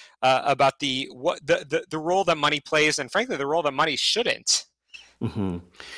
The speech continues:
Speaker 2: I think for me, it was losing everything twice at quite a young age. I actually made and lost two multi-million pound fortunes by the age of twenty-three.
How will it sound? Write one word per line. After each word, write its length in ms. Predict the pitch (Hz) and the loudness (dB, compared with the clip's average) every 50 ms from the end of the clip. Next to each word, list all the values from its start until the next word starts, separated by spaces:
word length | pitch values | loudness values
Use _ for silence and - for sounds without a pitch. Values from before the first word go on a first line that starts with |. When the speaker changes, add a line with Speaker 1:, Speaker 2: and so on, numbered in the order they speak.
| - - | -10 -4
Speaker 2:
I 60 | - 113 | 0 2
think 160 | 139 147 - | 2 2 4
for 80 | - | 4
me, 80 | 139 147 | 4 4
it 40 | 123 | 4
was 120 | 107 98 | 2 0
losing 500 | 98 98 110 120 127 104 98 90 90 - | 0 2 2 2 2 2 0 0 -2 -2
everything 400 | 95 92 95 90 92 87 90 - | -4 -6 -6 -4 -4 -4 -4 -4
twice 500 | - - - 85 80 85 120 123 - - | -6 -10 -8 -6 -4 -4 -4 -4 -6 -8
at 140 | - - - | -8 -10 -12
quite 240 | - - 107 90 - | -6 -4 -4 -2 -2
a 20 | |
young 160 | 92 90 87 | -2 -4 -4
age. 220 | 82 82 82 80 - | -4 -4 -6 -6 -6
I 60 | 87 | -6
actually 240 | - - - 107 101 | -6 -4 -4 -2 -2
made 240 | 95 95 95 92 90 | 0 -2 -2 -2 -4
and 100 | 85 85 | -4 -6
lost 180 | 82 - - | -6 -8 -8
two 120 | - - 90 | -8 -6 -4
multi-million 500 | 90 - - - 95 95 92 90 87 85 | -4 -4 -4 -4 -4 -4 -4 -4 -4 -6
pound 300 | - - 95 87 82 - | -6 -6 -6 -6 -6 -6
fortunes 400 | - 92 87 - - 87 85 82 | -6 -6 -6 -6 -6 -8 -8 -8
by 180 | - 90 87 | -6 -8 -6
the 100 | 87 85 | -6 -6
age 140 | 85 82 - | -8 -8 -10
of 60 | - | -12
twenty-three. 680 | - - 87 85 80 78 - - 80 80 110 143 - | -12 -10 -10 -10 -10 -10 -10 -8 -6 -4 -4 -6 -8